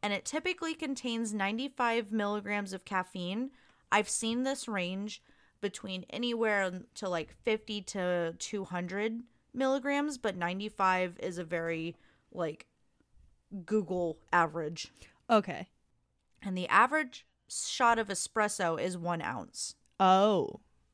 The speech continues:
Speaker 2: Hmm. Okay. I'm gonna say, I'm gonna go with my gut, which is double caffeine, which,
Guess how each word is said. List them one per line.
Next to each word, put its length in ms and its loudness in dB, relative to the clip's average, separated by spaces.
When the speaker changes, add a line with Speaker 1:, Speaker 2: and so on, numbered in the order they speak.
Speaker 2:
Hmm. 480 -2
Okay. 340 0
I'm 300 2
gonna 260 -2
say, 520 -2
I'm 60 -2
gonna 100 2
go 100 4
with 140 4
my 100 6
gut, 340 -2
which 200 -6
is 180 -4
double 540 6
caffeine, 600 0
which, 540 2